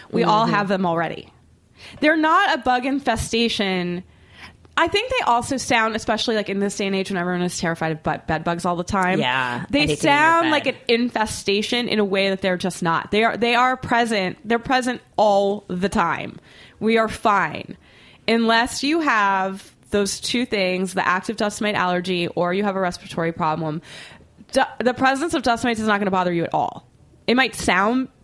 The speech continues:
Speaker 1: scary and gross, but it's not, and you're fine. If you do have those two things, there are,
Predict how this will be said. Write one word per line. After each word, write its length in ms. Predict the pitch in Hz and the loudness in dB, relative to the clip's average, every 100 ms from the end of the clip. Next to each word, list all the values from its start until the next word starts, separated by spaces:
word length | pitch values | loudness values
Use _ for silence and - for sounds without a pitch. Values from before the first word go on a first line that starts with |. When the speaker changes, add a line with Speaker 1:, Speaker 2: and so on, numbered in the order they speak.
| _ - | _ -10
Speaker 1:
scary 460 | - 269 269 285 302 | -6 0 2 2 0
and 140 | 311 | 2
gross, 360 | 311 311 330 - | 2 2 0 -2
but 200 | 269 247 | 0 0
it's 180 | 233 233 | 0 0
not, 420 | 208 233 302 - - | 2 2 0 -4 -6
and 280 | - 220 220 | -2 0 2
you're 80 | 202 | 0
fine. 540 | 202 156 139 - - - - - - _ _ - | 0 -2 -2 -6 -10 -16 -20 -20 -20 _ _ 0
If 120 | 233 | 2
you 140 | 262 262 | 2 2
do 200 | 339 392 | 2 4
have 180 | 285 | 2
those 240 | 233 226 - | 0 -2 -2
two 100 | 226 | -4
things, 720 | 214 190 185 185 196 - - _ _ | -2 0 0 -2 -4 -8 -12 _ _
there 160 | 233 233 | 0 2
are, 200 | 220 | 0